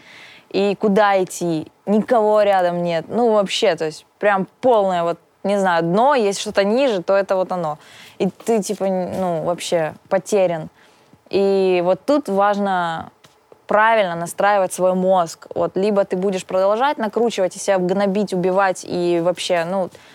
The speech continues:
так, собственно, и падают очень многие.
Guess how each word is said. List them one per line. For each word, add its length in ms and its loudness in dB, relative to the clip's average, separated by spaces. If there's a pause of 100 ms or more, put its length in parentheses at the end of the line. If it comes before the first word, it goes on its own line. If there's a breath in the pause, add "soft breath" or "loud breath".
(180 loud breath)
так, 160 0
собственно, 580 -4 (180)
и 80 -6
падают 560 0 (100)
очень 260 -6
многие. 420 -4